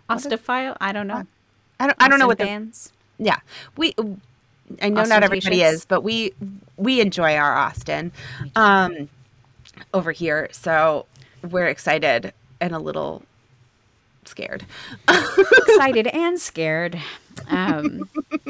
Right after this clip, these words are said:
Speaker 2: if you would like to email us for any reason, I can't think of anything clever for this particular <laughs> movie. It sucked it all out of me.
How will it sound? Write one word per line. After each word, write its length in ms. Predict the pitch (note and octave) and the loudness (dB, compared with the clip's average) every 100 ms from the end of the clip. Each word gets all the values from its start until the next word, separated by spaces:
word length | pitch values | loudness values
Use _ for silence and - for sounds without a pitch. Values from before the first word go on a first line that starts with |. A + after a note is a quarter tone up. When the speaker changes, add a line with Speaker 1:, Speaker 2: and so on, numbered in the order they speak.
| D4+ | -8
Speaker 2:
if 220 | - D4 | -4 -2
you 100 | D4+ G#4+ | -2 -4
would 80 | G#4 | -2
like 140 | G4+ | -2
to 240 | E4+ - | -4 -6
email 420 | B3 C#4+ D#4 D#4 D#4+ | -2 0 2 2 2
us 320 | D#4+ D#4+ - | 0 -2 -6
for 160 | - | -4
any 260 | D#4 D#4+ D#4+ | 0 2 0
reason, 840 | D#4 D4+ D4+ D4+ D4+ D4+ C#4+ C#4+ C4 | 0 -2 0 0 2 0 -2 -4 -6
I 60 | |
can't 200 | D4 C#4+ | -4 -2
think 140 | C#4 C#4 | -2 -2
of 80 | |
anything 320 | B3+ B3 A#3 A3+ | -2 -4 -4 -4
clever 460 | - G#3 G#3 G3+ | -2 -2 0 -4
for 280 | G#3 G3 G3 | -4 -4 -4
this 200 | F#3+ F#3+ | -4 -8
particular 420 | - A3 A#3+ A#3+ | -10 -10 -2 2
<laughs> 40 | A#3 | 2
movie. 380 | A#3+ A#3+ G3 | 2 2 0
It 120 | G#3 D3 | 0 -2
sucked 180 | G#3 G3 | -4 -2
it 60 | |
all 140 | F#3 F3+ | 0 2
out 140 | F3 | 2
of 80 | F3 | 0
me. 160 | F3 | -6